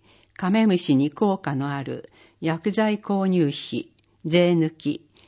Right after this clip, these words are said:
の五十パーセント以内。二、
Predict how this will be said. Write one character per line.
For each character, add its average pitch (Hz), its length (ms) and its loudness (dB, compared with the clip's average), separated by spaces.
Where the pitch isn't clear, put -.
の 190 260 -4
五 165 200 0
十 208 140 -2
パ 202 260 -8
ー 196 60 -8
セ 180 180 -2
ン 170 80 0
ト 165 180 -4
以 139 140 -2
内。 - 280 -12
二、 185 340 0